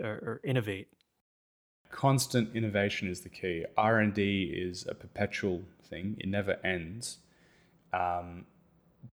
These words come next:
Speaker 2: the trick is to figure out how you can still make money <laughs> while doing R and D. Um, so obviously we've, we've spent all this time making a process. Uh, we will continue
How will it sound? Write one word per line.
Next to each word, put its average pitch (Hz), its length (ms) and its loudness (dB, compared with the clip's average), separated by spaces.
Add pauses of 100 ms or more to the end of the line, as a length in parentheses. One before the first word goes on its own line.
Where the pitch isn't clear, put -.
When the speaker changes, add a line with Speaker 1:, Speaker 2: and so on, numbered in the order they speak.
(160)
Speaker 2:
the 113 60 -2
trick - 440 2
is 107 340 2
to - 220 -4
figure 110 340 4
out 98 260 8
how 107 180 2
you 104 120 4
can 98 160 -4
still 107 220 0
make 95 240 0
money 90 300 0 (420)
<laughs> 190 360 12
while 120 360 8
doing 110 320 4
R 101 180 6
and 98 100 2
D. 90 240 0 (760)
Um, 101 580 4 (260)
so 104 460 4 (380)
obviously 123 440 8
we've, 104 360 4
we've 104 140 2
spent 107 300 2
all 113 160 2
this 101 160 0
time 98 320 0
making 98 240 -2
a 85 40 -4
process. - 680 -2 (720)
Uh, 82 380 -2 (960)
we 107 120 4
will 95 120 2
continue 104 580 6